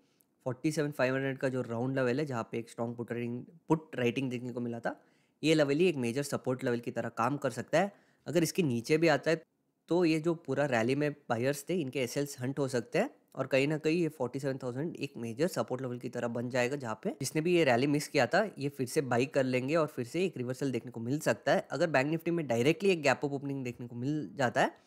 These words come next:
तो एक मेजर रेजिस्टेंस जो आज का एक ओपनिंग हाई था फ़ोर्टी एट थ्री हंड्रेड के पास, ये लेवल एक मेजर रेजिस्टेंस लेवल के जैसे बिहेव करेगा। अगर इसके ऊपर भी जाता है, तो जो फ़ोर्टी एट फ़ाइव हंड्रेड का राउंड लेवल है, ये एक मेजर रेजिस्टेंस जैसे बिहेव करेगा, क्योंकि एक गैप भी है इस लेवल पे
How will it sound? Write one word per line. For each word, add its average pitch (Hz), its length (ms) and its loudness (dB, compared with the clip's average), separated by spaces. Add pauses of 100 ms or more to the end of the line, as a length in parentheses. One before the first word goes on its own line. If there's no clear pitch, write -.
(420)
तो 208 140 8
एक 175 180 4
मेजर 131 300 2
रेजिस्टेंस 156 420 -2
जो 151 160 0
आज 131 160 2
का 143 220 2
एक 143 260 -2
ओपनिंग 139 420 -4
हाई 127 220 0
था 131 160 -2 (500)
फ़ोर्टी 139 280 0
एट 143 180 2
थ्री 131 140 0
हंड्रेड 127 240 -2
के - 100 -8
पास, 185 300 0 (380)
ये 151 140 2
लेवल 156 260 4
एक 139 140 -2
मेजर 131 380 -2 (500)
रेजिस्टेंस 143 540 -4
लेवल 135 200 0
के 135 100 -4
जैसे 127 240 -4
बिहेव 123 240 0
करेगा। 139 300 2
अगर 156 140 2
इसके 151 180 -2
ऊपर 147 280 0
भी 156 80 2
जाता 143 280 4
है, 233 120 2 (400)
तो 160 60 -2
जो 175 120 2
फ़ोर्टी 131 360 -2
एट 160 140 0
फ़ाइव 131 220 2
हंड्रेड 139 240 -2
का 147 120 0
राउंड 131 260 2
लेवल 135 240 4
है, 185 80 0
ये 131 240 0
एक 147 120 -6
मेजर 123 260 0
रेजिस्टेंस 127 380 -6
जैसे 120 180 -10
बिहेव 120 200 -4
करेगा, 127 260 -2
क्योंकि 139 300 -6
एक 131 140 -8
गैप 120 220 0
भी 139 200 0
है 156 80 2
इस 143 140 -4
लेवल 135 180 0
पे 190 240 -2